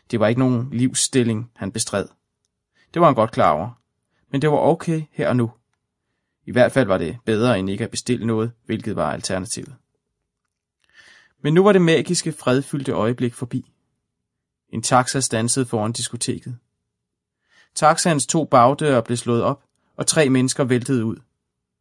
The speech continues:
Det drejede sig om to kvinder og en helt skaldet mand. De blev stående ude på gaden. Lidt efter blev døren til passagersædet åbnet, og en lang, mørk mand med et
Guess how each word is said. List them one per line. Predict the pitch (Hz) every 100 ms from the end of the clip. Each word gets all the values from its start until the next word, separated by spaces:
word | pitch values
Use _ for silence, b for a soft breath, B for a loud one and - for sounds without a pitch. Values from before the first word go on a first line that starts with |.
| _ _ _ _
Det | -
drejede | - 107 120
sig | 123
om | 113
to | - 123
kvinder | - 131 139 143
og | - 120
en | 120
helt | 120 165 -
skaldet | - 95 107 113
mand. | 90 - _ _ _ _ _ _ _ _ _ _ -
De | 123
blev | 113
stående | - 104 117 120
ude | 113
på | 120
gaden. | 110 98 113 117 _ _ _ _ _ _ _ b b b
Lidt | 214 190
efter | 160 170
blev | 147 135
døren | 151 131
til | - 123 107
passagersædet | 117 110 107 - 123 120 107 107
åbnet, | - 123 127 139 127 b b
og | -
en | 143
lang, | 139 151 - -
mørk | 123 123 - 127
mand | 127 123
med | - 120 101
et | -